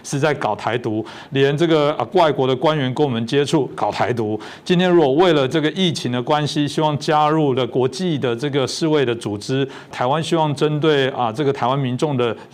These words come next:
啊，健康的守护，或者希望提供我们过往的一些防疫经验，哎，这是搞台独。啊，这个我们希望这个，啊，为台湾的民众加油，说我国拿国旗，啊，这，这就是搞台独。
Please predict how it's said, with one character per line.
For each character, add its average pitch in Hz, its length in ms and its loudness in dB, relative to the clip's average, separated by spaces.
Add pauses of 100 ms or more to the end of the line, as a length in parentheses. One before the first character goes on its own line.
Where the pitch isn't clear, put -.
啊， 180 180 -2
健 185 260 4
康 147 200 -4
的 131 80 0
守 110 240 -4
护， 127 240 -2
或 143 80 2
者 117 120 -2
希 156 220 0
望 165 220 2
提 123 240 -8
供 160 320 -2
我 117 100 -4
们 110 180 -6
过 156 220 2
往 107 200 -2
的 117 100 -4
一 131 80 -2
些 143 180 -2
防 127 200 -2
疫 139 80 -2
经 131 200 -4
验， 135 160 0 (180)
哎， 107 100 -2
这 147 180 -2
是 139 100 0
搞 110 220 0
台 110 200 -2
独。 107 260 -6 (340)
啊， 151 260 4
这 170 140 2
个 170 120 4
我 147 120 2
们 143 200 0
希 185 200 0
望 180 260 4
这 170 140 4
个， 151 220 4 (240)
啊， 139 320 4
为 180 180 6
台 160 160 0
湾 165 320 4 (280)
的 147 120 2
民 143 180 0
众 165 180 2
加 160 180 4
油， 127 240 2
说 180 180 2
我 156 220 4
国 123 300 0
拿 135 140 2
国 139 200 2
旗， 117 280 -6
啊， 127 80 -4
这， - 180 -4
这 143 200 -4
就 135 100 0
是 139 40 0
搞 110 200 -2
台 104 220 -4
独。 98 240 -6